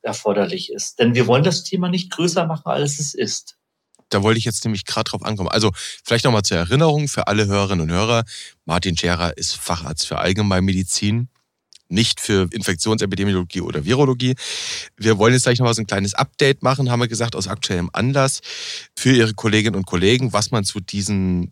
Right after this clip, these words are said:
Speaker 2: Affenpockenviren wissen muss, so ge-, gar nicht groß in die Epidemiologie einsteigen wollen wir nicht.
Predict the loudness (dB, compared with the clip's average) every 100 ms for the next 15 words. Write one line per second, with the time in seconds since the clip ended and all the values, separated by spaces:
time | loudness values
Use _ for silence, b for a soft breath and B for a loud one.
0 | -4 -4 -2 -2 -4 -4 -6 -4 -2 -2
1 | -4 -6 -6 -4 -2 -2 -2 -4 -6 -6
2 | 2 2 2 -4 -6 -6 -6 -8 -4 0
3 | 0 0 -4 2 2 2 -6 -4 -4 -2
4 | -2 -2 0 -2 -4 -4 -2 -2 -2 0
5 | 0 -2 0 0 0 0 0 -2